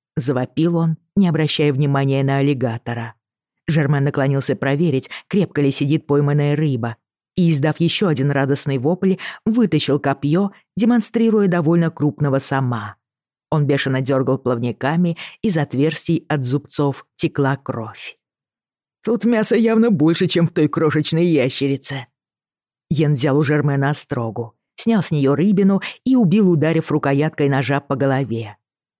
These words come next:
Тем временем из-за суматохи аллигатор уже уплыл. «Ну вот,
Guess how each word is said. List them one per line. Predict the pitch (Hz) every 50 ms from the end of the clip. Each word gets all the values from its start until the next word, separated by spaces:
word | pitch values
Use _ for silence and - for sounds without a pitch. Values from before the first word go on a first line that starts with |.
| _ _ _
Тем | - - 131 131 135
временем | 110 - 139 160 180 190 185 180 180 175 170 165 _ _ _ _
из-за | - 247 214 185 180 165
суматохи | - - - 147 135 123 - - - 208 202 - - 185 175 - - - - -
аллигатор | - 254 240 240 185 165 175 170 165 165 156
уже | 156 151 123 139 135
уплыл. | 135 139 135 135 - 120 120 117 110 107 107 98 _ _ _ _ _ _ _ _ _ _ _ _ _ _ _ _ -
«Ну | 208 262 254 190 127
вот, | 117 113 - - - -